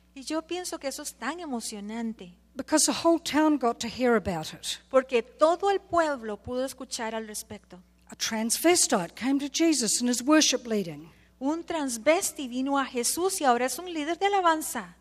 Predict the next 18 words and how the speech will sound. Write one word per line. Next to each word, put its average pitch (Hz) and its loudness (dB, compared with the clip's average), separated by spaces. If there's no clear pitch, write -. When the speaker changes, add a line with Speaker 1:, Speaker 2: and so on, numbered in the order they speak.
Speaker 2:
And 247 -4
his 269 2
dysfunctional 330 4
father, 320 4
even 254 2
more 339 10
miraculously, 240 2
is 214 -4
worshiping 240 4
there 202 -2
too. 214 0
Speaker 1:
Y 262 0
más 254 4
milagrosamente, 294 2
este 285 -6
padre 285 6
tan 269 0
disfuncional 254 -4